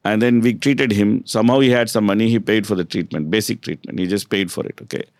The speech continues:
And then his mother was also having covid. And her saturation was around fifty-five. So he thought that these people are good people. At least they are, they are very courteous to us. They are treating us nicely. Other places, you know, during covid time, it was so bad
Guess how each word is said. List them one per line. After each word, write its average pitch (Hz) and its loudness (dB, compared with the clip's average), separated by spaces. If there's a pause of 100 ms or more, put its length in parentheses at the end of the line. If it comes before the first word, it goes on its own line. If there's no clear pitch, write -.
(480)
And 127 2
then 143 2
his 135 0
mother 120 4
was 180 2
also 156 0
having 107 0
covid. 80 0 (500)
And 107 -2
her 123 0
saturation 131 0
was 98 0
around 92 -2
fifty-five. 98 -2 (600)
So 151 2
he 160 6
thought 170 0
that 139 0
these 143 4
people 135 2
are 123 4
good 104 0
people. 101 0 (100)
At 92 -4
least 117 2
they 110 4
are, 98 4 (180)
they 104 2
are 98 2
very 113 4
courteous 110 2
to 90 2
us. 95 2
They 101 0
are 92 2
treating 123 0
us 104 0
nicely. 92 -2
Other 104 0
places, 107 -2
you - -4
know, 110 0
during 104 0
covid 107 0
time, 117 0
it 113 -4
was 107 0
so - -2
bad - -4